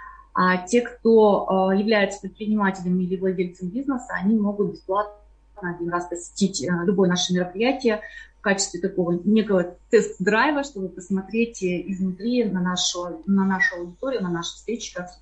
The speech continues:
проходит, и, возможно, для себя, а, решить, э, интересно ли ему участие в нашем клубе.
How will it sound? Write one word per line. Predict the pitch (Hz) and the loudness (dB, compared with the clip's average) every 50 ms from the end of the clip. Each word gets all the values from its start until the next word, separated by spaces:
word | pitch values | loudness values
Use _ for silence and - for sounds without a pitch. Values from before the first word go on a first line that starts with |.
| _ | _
проходит, | - - - - 240 196 185 180 - - | -20 -12 -6 -4 -2 -2 -2 -2 -2 -2
и, | 202 202 196 - - - - - - | -2 -2 -2 -4 -14 -18 -18 -10 -4
возможно, | - 190 180 185 196 208 226 220 220 196 | -2 0 4 4 4 4 4 2 2 0
для | 170 175 175 | 0 0 -6
себя, | 170 - - 165 170 185 190 196 196 196 - - - - - | -8 -8 -10 -4 -2 0 0 0 -2 -4 -8 -18 -20 -16 -8
а, | - 180 180 175 175 175 170 170 170 170 175 | -4 -2 0 0 0 0 0 -2 -2 -4 -4
решить, | 180 185 - - - 202 214 208 202 - - | -4 -2 -2 -2 -2 -2 -4 -4 -6 -8 -6
э, | 185 180 170 175 165 143 - - - - - - 170 - 311 - - - - - - - | -6 -4 -4 -4 -6 -8 -10 -12 -14 -16 -18 -16 -16 -18 -18 -18 -20 -20 -20 -14 -6 -2
интересно | 185 185 - - 202 196 - - 190 | -2 -2 0 0 -2 -2 -2 -2 -4
ли | 170 175 165 | -4 -4 -6
ему | 165 170 180 196 196 185 170 - - - | -4 -2 2 2 2 2 0 -2 -6 -12
участие | - - - 185 190 190 - - 170 | -12 -6 -4 -2 -2 -4 -4 -10 -12
в | 165 | -12
нашем | 165 - - - - | -10 -10 -12 -14 -14
клубе. | _ - 208 170 | _ -20 -20 -20